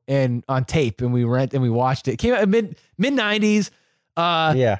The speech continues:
Speaker 1: Treat Williams is on a cruise ship, and there's, like, a big gooey monster, and he's sh-,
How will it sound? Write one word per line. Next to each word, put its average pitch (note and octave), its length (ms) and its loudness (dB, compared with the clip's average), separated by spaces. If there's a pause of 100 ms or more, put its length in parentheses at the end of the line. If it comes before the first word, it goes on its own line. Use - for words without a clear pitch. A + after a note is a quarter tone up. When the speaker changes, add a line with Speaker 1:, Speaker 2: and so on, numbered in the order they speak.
(120)
Speaker 1:
Treat G#3+ 220 0
Williams A3+ 420 2
is F#3+ 140 2
on E3+ 260 0
a D#3+ 80 0
cruise F3+ 420 2
ship, G3+ 300 0
and D#3 140 2
there's, D3 140 0
like, D3+ 160 0
a C#3+ 60 0
big C#3 420 0
gooey D3+ 800 2 (180)
monster, D#3+ 720 0
and C#3 120 -2
he's C3 120 2
sh-, - 120 -8